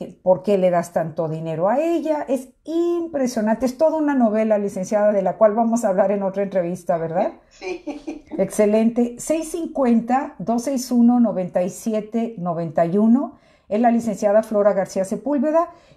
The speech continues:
Speaker 1: Ella, como te ha dicho, te puede representar nada más en una parte del divorcio, te puede ayudar a llenar formas, pueden llegar a una mediación, ella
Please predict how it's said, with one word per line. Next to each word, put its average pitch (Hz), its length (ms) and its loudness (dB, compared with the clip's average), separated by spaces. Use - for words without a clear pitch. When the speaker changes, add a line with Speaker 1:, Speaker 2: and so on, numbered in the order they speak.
Speaker 1:
Ella, 240 360 2
como 185 260 -4
te 220 120 0
ha 214 40 8
dicho, 226 320 -2
te 196 80 -2
puede 208 280 0
representar 196 600 -2
nada 202 220 2
más 202 240 -4
en 202 120 -2
una 196 260 -2
parte 185 260 -2
del 190 100 -2
divorcio, 311 600 -2
te 214 100 -2
puede 214 240 0
ayudar 202 440 4
a 202 60 4
llenar 185 320 -2
formas, 285 720 -2
pueden 233 340 2
llegar 202 460 2
a 196 60 0
una 202 260 0
mediación, 254 1120 0
ella 208 520 2